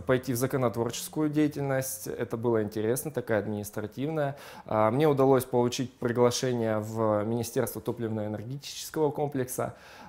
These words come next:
А, я прошел все этапы государственных проверок, э, собеседования с министром и даже знал точную дату своего выхода. Но буквально в самый последний момент мне позвонили из, э, Ниппегаза, это проектный институт, э, Сибура в Краснодаре,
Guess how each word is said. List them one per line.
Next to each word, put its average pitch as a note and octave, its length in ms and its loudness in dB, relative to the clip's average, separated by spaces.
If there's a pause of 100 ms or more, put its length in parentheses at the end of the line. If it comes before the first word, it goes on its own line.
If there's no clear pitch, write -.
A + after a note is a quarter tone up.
А, G#2+ 480 2
я C#3+ 160 6
прошел B2+ 380 2
все A2+ 220 0
этапы A2 280 0
государственных G#2+ 800 -4
проверок, A#2 800 0
э, A2 220 -2
собеседования A2 720 -4
с - 120 -10
министром A2+ 540 -2
и - 20 -2
даже A2+ 240 2
знал A2+ 240 -2
точную A2+ 400 -4
дату A2+ 260 2
своего A2+ 300 2
выхода. E3 440 0 (360)
Но C3+ 80 2
буквально C3+ 400 6
в A2+ 80 -2
самый G#3 300 6
последний D3+ 480 2
момент A#2+ 420 0 (320)
мне D#3+ 220 4
позвонили B2 720 6
из, A2 520 0
э, G#2+ 280 4
Ниппегаза, A#2+ 600 4
это C#3+ 160 -4
проектный C3+ 460 -2
институт, B2 440 -8 (120)
э, A2 400 -4
Сибура B2+ 400 -4
в - 80 -10
Краснодаре, A2+ 680 -2